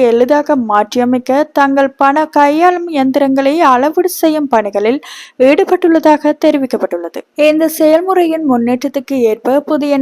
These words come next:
நாணயத்தாள் உரிமம் பெற்ற வணிக வங்கிகள் மூலம் படிப்படியாக புழக்கத்துக்கு வெளியிடப்படும் என்று இலங்கை மத்திய வங்கி தெரிவித்துள்ளது. அளவு திருத்த செயல்முறை முடிந்ததும் புதிய நாணயத்தாள்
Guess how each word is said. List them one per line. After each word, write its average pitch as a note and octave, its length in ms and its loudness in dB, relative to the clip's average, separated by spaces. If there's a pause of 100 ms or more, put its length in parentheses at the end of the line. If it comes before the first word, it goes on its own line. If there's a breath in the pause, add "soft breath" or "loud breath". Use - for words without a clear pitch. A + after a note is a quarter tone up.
நாணயத்தாள் E4 600 0
உரிமம் D4 340 -4
பெற்ற D4 260 -2 (140)
வணிக A#3+ 340 -2
வங்கிகள் D4 460 -2
மூலம் A3 120 -2 (340)
படிப்படியாக E4+ 680 -2 (120)
புழக்கத்துக்கு D4 540 -4 (100)
வெளியிடப்படும் C#4 640 -4
என்று C4 240 -4 (300 soft breath)
இலங்கை D4+ 340 0
மத்திய D4+ 320 -2
வங்கி F4+ 280 -10
தெரிவித்துள்ளது. G#3 520 -10 (240)
அளவு E4+ 300 2 (100)
திருத்த F4 280 -2 (100)
செயல்முறை D#4 440 0 (120)
முடிந்ததும் A#3+ 480 0 (100)
புதிய C#4+ 220 -2 (120)
நாணயத்தாள் E4+ 580 0